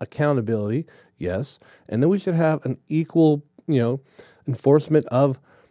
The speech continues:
the crime. A punishment should be equal to the crime. You know, they say eye for an eye. You know, maybe someone should go jerk off and come in his plant or something like that. So, you know, that'd be a great punishment.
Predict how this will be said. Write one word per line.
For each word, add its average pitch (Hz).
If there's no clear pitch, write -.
the 135
crime. 127
A 123
punishment 139
should 143
be 135
equal 131
to 147
the 170
crime. 123
You 113
know, 117
they 123
say 113
eye 104
for 139
an 127
eye. 113
You 110
know, 110
maybe 113
someone 127
should 120
go 123
jerk 110
off 110
and 123
come 113
in 95
his 104
plant 110
or 123
something 131
like 135
that. 143
So, 131
you 151
know, 147
that'd 185
be 196
a 196
great 160
punishment. 101